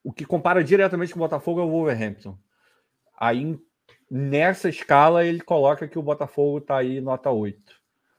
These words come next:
É, porque tem tudo, não é que tem tudo, mas a maior parte, o básico pra um jogador render bem, tem, e ele falou que já tá previsto pra adicionar algumas outras coisas. Então, foi isso que ele falou. Mas aí eu lembrei de outra coisa.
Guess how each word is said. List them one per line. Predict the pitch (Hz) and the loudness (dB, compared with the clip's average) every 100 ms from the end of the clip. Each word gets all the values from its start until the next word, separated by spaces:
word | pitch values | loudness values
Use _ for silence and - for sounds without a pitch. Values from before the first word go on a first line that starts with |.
| _ _ _ - | _ _ _ -12
É, | 107 107 101 101 101 101 | -6 -4 -4 -4 -8 -10
porque | 117 123 | -12 -10
tem | 123 113 | -8 -6
tudo, | 127 143 151 131 - - - - | -4 -4 -4 -6 -10 -20 -20 -14
não | 127 135 | -10 -10
é | |
que | - | -8
tem | 147 | -10
tudo, | - 120 107 110 | -8 -6 -4 -4
mas | 107 107 | -4 -4
a | 120 | -2
maior | 127 160 160 | 0 -2 -2
parte, | 123 131 - - 151 | -2 -2 -4 -10 -8
o | |
básico | 123 139 175 160 175 - 180 180 _ _ _ _ | 0 2 4 0 -6 -6 -8 -8 _ _ _ _
pra | 131 | -6
um | 123 | 0
jogador | 139 139 131 | 4 4 4
render | 131 131 127 131 | 2 0 0 0
bem, | 120 135 151 | 0 -2 -4
tem, | - 123 139 185 254 - | -4 -2 -2 -6 -12 -8
e | 120 | -4
ele | 131 | -4
falou | 135 131 131 | -2 -4 -4
que | 139 135 123 - - _ | -6 -8 -10 -12 -20 _
já | 110 113 | -8 -4
tá | 113 127 | -2 -2
previsto | 127 127 104 123 - | 0 -2 0 -4 -6
pra | 113 120 | -4 -4
adicionar | 113 - 117 104 110 120 | -4 -6 -6 -4 -4 -2
algumas | 113 110 113 104 | -2 -2 -4 -6
outras | 104 110 - | -8 -12 -20
coisas. | - - _ _ _ _ _ _ _ _ _ _ - | -18 -18 _ _ _ _ _ _ _ _ _ _ -20
Então, | 98 98 104 101 92 101 | -10 -6 -6 -6 -10 -6
foi | 110 | 0
isso | 107 | 0
que | - | 0
ele | 113 | 0
falou. | 123 98 | 2 2
Mas | 107 117 117 | 2 0 2
aí | 139 | 2
eu | |
lembrei | 160 147 139 | 2 2 0
de | 143 135 | 0 2
outra | 143 165 | 0 -2
coisa. | - 117 104 | -2 -2 -4